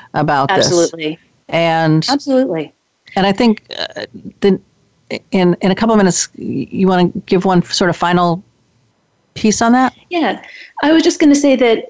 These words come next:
Speaker 2: a lot of leaders don't want to hear about things that are going wrong.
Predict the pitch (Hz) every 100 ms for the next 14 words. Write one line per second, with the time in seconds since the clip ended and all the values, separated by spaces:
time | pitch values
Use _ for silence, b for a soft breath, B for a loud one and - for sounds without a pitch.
0 | - _ _ 220 240 254 370 262 208 254
1 | 220 165 165 - - _ - 214 233 -
2 | 196 208 196 - - - 214 202 180 175
3 | - 247 240 208 190 185 180 - _ 196
4 | 180 170 - 190 180 180 - 170 170 170
5 | 160 139 147 220 294